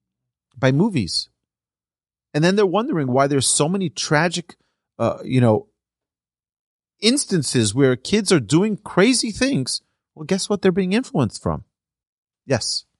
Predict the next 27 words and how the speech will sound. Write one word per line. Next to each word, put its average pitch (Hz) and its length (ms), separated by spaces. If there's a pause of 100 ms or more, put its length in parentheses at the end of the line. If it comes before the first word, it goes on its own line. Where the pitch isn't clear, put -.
(680)
So 139 240
the 135 200
question 170 400
is, 131 200
for - 140
those 120 200
of 107 100
you 113 100
who 107 120
are 101 80
online 101 460
and 92 160
for - 120
those 95 180
of 101 80
you 101 160
who 98 140
are 90 280
on 104 220
the 95 80
podcast, 107 520 (460)
do 147 240
I 170 280
think 131 500 (220)
that 117 180
wearing 135 300
tzitzis, - 680